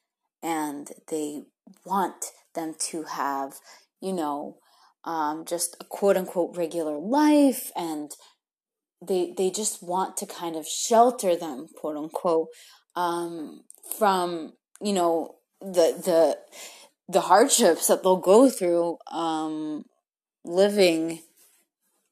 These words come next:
I would say, as their true selves, um, or these parents maybe think that this is, you know, not their true self, and, um, because they're misinformed, and they think it comes from other roots.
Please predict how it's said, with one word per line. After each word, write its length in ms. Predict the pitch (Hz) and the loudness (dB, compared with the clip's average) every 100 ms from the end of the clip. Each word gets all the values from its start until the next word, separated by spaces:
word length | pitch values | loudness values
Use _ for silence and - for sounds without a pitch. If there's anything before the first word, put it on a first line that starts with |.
| _ _ _ _ _ | _ _ _ _ _
I 180 | 175 185 | 4 4
would 180 | 180 175 | 4 2
say, 200 | 175 160 | 4 4
as 140 | 156 | 2
their 120 | 139 | -2
true 200 | - 160 | -4 -4
selves, 520 | - 160 156 214 220 - | 2 4 6 6 2 -2
um, 400 | - 160 156 151 | -4 -2 -4 -4
or 140 | 156 160 | -4 -6
these 220 | 170 - | -6 -6
parents 600 | 180 165 170 - - - _ - | -2 -2 0 -2 -2 -8 _ -8
maybe 300 | 170 156 160 | -8 -6 -10
think 400 | - 165 156 - | -6 -6 -6 -8
that 160 | 147 | -8
this 260 | - 165 - | -6 -6 -6
is, 340 | 160 147 - - _ _ _ _ | -4 -2 -4 -6 _ _ _ _
you 80 | - | -20
know, 160 | - - | -18 -10
not 280 | 180 226 - | -2 -2 -2
their 140 | - | -6
true 220 | - - | -4 -4
self, 400 | - - - - - | -4 -6 -8 -12 -14
and, 340 | 127 107 92 - _ _ _ _ _ - | -12 -12 -16 -20 _ _ _ _ _ -14
um, 580 | 135 113 - - - - | -12 -12 -14 -18 -18 -12
because 280 | 170 180 170 | -10 -4 -2
they're 120 | 170 | -2
misinformed, 960 | 156 143 - 165 - 269 269 - - - - _ - _ _ | -2 -4 -6 -8 2 4 4 2 -10 -16 -18 _ -20 _ _
and 120 | 160 | -6
they 60 | 165 | -4
think 180 | 170 | -2
it 120 | 143 156 | -4 -4
comes 240 | 180 160 | -6 -6
from 160 | - 170 | -6 -2
other 260 | - 285 190 | 2 4 2
roots. 560 | 143 - - - - | 0 -6 -6 -6 -6